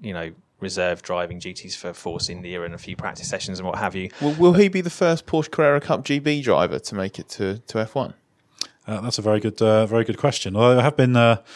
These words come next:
Speaker 3: in fact, because a lot of the, um, Autosport Award winners, uh, got a run out in, in period in the, in the Carrera Cup
Speaker 1: Used to be a
Speaker 3: G B,
Speaker 1: guest
Speaker 3: so
Speaker 1: car, didn't there?
Speaker 3: I'm trying to remember who, uh, may have done it, but it's not, it's not the obvious proving ground for, uh,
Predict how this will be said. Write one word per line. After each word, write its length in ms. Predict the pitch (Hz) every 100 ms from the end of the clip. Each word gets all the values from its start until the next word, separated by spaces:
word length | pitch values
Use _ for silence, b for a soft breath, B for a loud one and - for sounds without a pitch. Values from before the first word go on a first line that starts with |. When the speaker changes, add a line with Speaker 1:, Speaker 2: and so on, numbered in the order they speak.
| B B B B _ - - _ _ - - 135 - 123
Speaker 3:
in 100 | 131
fact, 220 | 151 123
because 340 | 143 139 131
a 140 | 120 139
lot 140 | 165
of 100 | 127
the, 360 | 139 135 131 127
um, 680 | 123 123 120 120 117 117 110 _ _ _ _ _ _ - - -
Autosport 460 | 117 113 - 110
Award 240 | 104 127 107
winners, 280 | 92 90
uh, 240 | 95 90 92 -
got 180 | 113 90
a 20 |
run 160 | 95 92
out 160 | 90
in, 180 | 92 92
in 200 | 82 87
period 420 | 85 107 92 90 90
in 160 | 87
the, 340 | 87 87 87 87
in 80 | 90
the 60 |
Carrera 280 | - 98 87
Cup 80 | -
Speaker 1:
Used 120 | 92
to 60 | 123
be 80 |
a 20 | 110
Speaker 3:
G 20 |
B, 40 |
Speaker 1:
guest 180 | 117 143
Speaker 3:
so 100 | 104
Speaker 1:
car, 200 | 101 90
didn't 200 | 120 110
there? 200 | 98 95 -
Speaker 3:
I'm 80 |
trying 180 | 107 120
to 40 | 104
remember 140 | 98
who, 260 | 90 98 95
uh, 160 | 95
may 100 | 95
have 80 | 95
done 140 | 117 104
it, 60 |
but 40 | 101
it's 120 | 107
not, 180 | 135 -
it's 120 | 110
not 140 | 135
the 80 | 120
obvious 320 | 117 101 92
proving 360 | - 98 87 87
ground 300 | 90 85 85
for, 380 | - 92 87 90
uh, 160 | 87